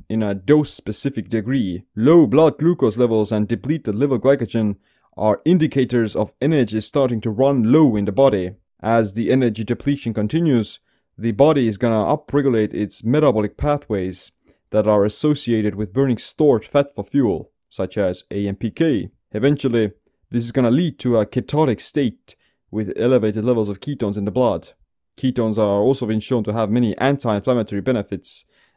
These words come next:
and they're gonna provide an alternative fuel source for the brain, which, which again is gonna protect against more catabolism. Although autophagy is usually accompanied by ketosis,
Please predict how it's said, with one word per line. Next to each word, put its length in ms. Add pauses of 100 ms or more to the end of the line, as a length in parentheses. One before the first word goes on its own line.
and 380
they're 160
gonna 580
provide 380
an 100
alternative 560
fuel 220
source 240
for 120
the 80
brain, 540
which, 300
which 240
again 240
is 100
gonna 160
protect 420
against 360
more 320
catabolism. 720 (500)
Although 500
autophagy 800
is 140
usually 500
accompanied 520
by 140
ketosis, 720